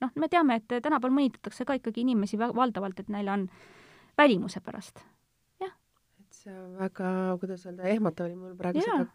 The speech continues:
Speaker 2: kuulda siin selliselt,
Speaker 1: Ja see,
Speaker 2: et
Speaker 1: ja see oli
Speaker 2: ilmselgelt
Speaker 1: ainult siis
Speaker 2: sa eeldad, et sellistes koolides ei toimu selliseid asju.
Speaker 1: Ei, no eks ikka toimub ja,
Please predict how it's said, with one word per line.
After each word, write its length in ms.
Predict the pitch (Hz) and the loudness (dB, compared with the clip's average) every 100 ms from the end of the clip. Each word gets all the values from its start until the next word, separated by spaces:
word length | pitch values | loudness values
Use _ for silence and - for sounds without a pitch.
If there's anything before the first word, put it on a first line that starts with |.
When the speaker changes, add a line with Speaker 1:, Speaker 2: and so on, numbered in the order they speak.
| - | 0
Speaker 2:
kuulda 320 | 240 185 170 | 2 2 -2
siin 220 | 170 165 165 | -8 -10 -12
selliselt, 380 | 165 175 165 - | -16 -16 -18 -8
Speaker 1:
Ja 60 | 269 | 0
see, 160 | 330 330 277 | 6 6 8
Speaker 2:
et 80 | 240 | 4
Speaker 1:
ja 80 | 262 | 2
see 140 | 349 370 | 4 6
oli 80 | |
Speaker 2:
ilmselgelt 80 | 302 | 10
Speaker 1:
ainult 160 | 320 240 | 10 10
siis 160 | 185 | 6
Speaker 2:
sa 80 | 202 196 - - 240 | 6 6 4 6 8
eeldad, 240 | 233 185 180 | 8 8 2
et 140 | 196 | 2
sellistes 300 | 196 190 165 | 0 0 -4
koolides 340 | - 180 180 180 | 0 2 2 0
ei 0 | 175 | -2
toimu 240 | 226 202 160 | -4 -8 -14
selliseid 380 | 160 160 160 160 | -18 -18 -18 -10
asju. 160 | 220 | -6
Speaker 1:
Ei, 140 | 226 214 | -4 -2
no 140 | 214 | -4
eks 160 | 220 - 214 | -6 -8 -8
ikka 140 | 208 | -6
toimub 400 | 208 202 202 190 | -2 -2 -2 -4
ja, 80 | 196 | -4